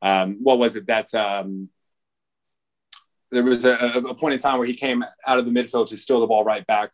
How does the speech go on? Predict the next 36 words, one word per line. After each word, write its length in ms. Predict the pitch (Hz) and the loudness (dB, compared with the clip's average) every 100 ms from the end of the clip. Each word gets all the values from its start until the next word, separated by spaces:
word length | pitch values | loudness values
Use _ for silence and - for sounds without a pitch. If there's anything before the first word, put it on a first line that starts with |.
| - | -8
from, 340 | 107 98 98 | -8 -6 -8
uh, 280 | 101 98 98 - | -2 -2 -2 -8
from 180 | - 101 | -8 -2
L 240 | 104 104 | 0 2
A. 280 | 104 98 101 _ - _ _ - | 0 -2 -8 _ -20 _ _ -2
Um, 300 | 90 90 92 | -2 0 -4
and 140 | 110 110 | -2 2
that's 180 | 143 - | 2 0
the 80 | |
stuff 280 | 170 156 - | 2 2 2
you 100 | 131 | 0
wanna 160 | 117 110 | -2 -4
see. 420 | - 113 104 113 | -6 -6 -4 -8
He, 480 | 120 170 175 135 - - | -6 -4 -2 -4 -8 -4
like, 200 | 123 107 - - | -4 -4 -8 -6
he 120 | 202 | -4
really 340 | 131 143 127 | 4 4 4
has 240 | 107 107 98 | 0 -2 -4
an 60 | |
engine. 260 | 101 92 92 | -12 -12 -4
He 100 | 175 | -2
is 100 | 156 | 0
the 100 | 131 | 0
Energizer 520 | 120 113 107 101 - | 0 0 -2 -4 -4
Bunny. 200 | 104 92 _ - | -4 -4 _ -4
That 140 | 123 | 0
guy 140 | 151 113 | 2 2
is 140 | 101 | 2
always 400 | 110 120 127 101 113 | 0 2 0 -2 -2
running. 340 | 123 123 117 | 0 0 -4
He 120 | 107 | -8
seems 460 | 98 - 131 117 110 | -16 -8 -4 -4 -4
to 40 | |
be 100 | 107 | -2
able 280 | 107 104 101 - | 0 0 -2 -8
to 300 | 104 95 95 | -8 -6 -8